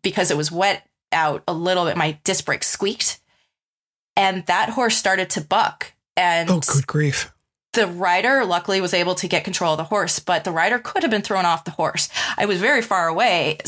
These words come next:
Speaker 1: I, c-, I was impressed by the sensitivity of the horse's ears. So now if I ever need to come to a stop,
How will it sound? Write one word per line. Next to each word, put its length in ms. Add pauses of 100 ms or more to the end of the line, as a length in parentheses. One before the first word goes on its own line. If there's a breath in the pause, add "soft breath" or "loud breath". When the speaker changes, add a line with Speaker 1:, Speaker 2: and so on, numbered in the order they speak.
(140)
Speaker 1:
I, 120
c-, 420
I 160
was 180
impressed 680 (100)
by 520
the 80
sensitivity 800
of 140
the 100
horse's 440
ears. 440 (720 soft breath)
So 720
now 520 (100)
if 160
I 100
ever 240
need 140
to 60
come 200
to 60
a 60
stop, 460